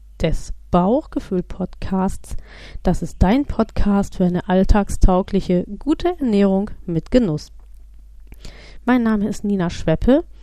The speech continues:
Ich arbeite als chronobiologischer Coach, bin zertifizierte Ernährungsberaterin und für heute und auch in Zukunft weiterhin deine Gastgeberin. Heute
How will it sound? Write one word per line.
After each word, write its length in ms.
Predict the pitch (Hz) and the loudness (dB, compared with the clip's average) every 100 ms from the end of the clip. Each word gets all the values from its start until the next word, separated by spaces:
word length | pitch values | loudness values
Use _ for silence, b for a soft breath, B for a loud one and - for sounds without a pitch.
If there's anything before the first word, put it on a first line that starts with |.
| b b - - | b b -20 -8
Ich 200 | - - | -6 2
arbeite 440 | 196 190 185 - | 4 4 4 2
als 140 | - - | 0 -6
chronobiologischer 960 | - 208 254 208 185 175 170 - - | -4 -2 0 0 0 0 -4 -6 -6
Coach, 500 | 170 - 196 277 - b b - | -8 -4 -2 -2 -6 b b 0
bin 140 | 269 | 2
zertifizierte 920 | 269 240 233 233 - 226 - 247 240 226 | 4 4 4 2 0 -2 0 2 4 2
Ernährungsberaterin 1200 | 240 269 196 - 165 160 165 - 180 196 226 - - - | 2 2 0 -2 -4 -2 0 0 2 0 -2 -6 -14 0
und 420 | 190 202 302 - - - - - - - - - - - - | 2 2 0 -8 -16 -20 -20 -20 -20 -20 -20 -20 -20 -20 -20
für 320 | - - 185 | -6 0 0
heute 420 | 160 170 - 277 381 - - - - - - - - - | 4 2 2 2 0 -4 -20 -20 -20 -20 -20 -20 -12 0
und 200 | 330 311 | 2 2
auch 180 | 254 | 2
in 80 | 254 | 0
Zukunft 480 | - 233 220 240 - | -4 -2 0 0 0
weiterhin 540 | 170 180 196 208 269 - - - | 0 2 2 2 -2 -8 -18 -4
deine 480 | 170 165 175 247 320 - - - | 0 0 2 0 0 -6 -2 2
Gastgeberin. 960 | 165 - - 185 165 156 151 165 160 - - - - - - - - - - - - - - - - - - - B B B B - | 4 2 0 0 2 0 -4 -8 -12 -18 -20 -20 -20 -20 -20 -20 -20 -20 -20 -20 -20 -20 -20 -20 -20 -20 -20 -20 B B B B -2
Heute 580 | 214 277 359 - 196 302 | 2 4 4 4 6 4